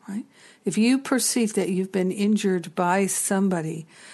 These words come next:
how could you love and trust them still? He has attacked and will attack again. This is what we have done.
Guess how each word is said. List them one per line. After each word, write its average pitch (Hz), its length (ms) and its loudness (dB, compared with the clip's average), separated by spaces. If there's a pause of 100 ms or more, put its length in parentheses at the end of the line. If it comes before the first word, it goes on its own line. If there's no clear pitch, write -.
(200)
how 202 180 0
could 214 260 -2
you 202 360 2
love 190 520 0
and 185 180 -2
trust - 440 -6
them 160 320 -6 (140)
still? - 580 -10 (420)
He 196 200 0
has 175 260 0
attacked 226 500 -4 (100)
and 190 200 -2
will 185 340 -2
attack 160 440 -8
again. 165 500 -10 (460)
This 208 200 2
is 202 140 -2
what 190 180 0
we 240 280 2
have 185 260 -4
done. 160 260 -10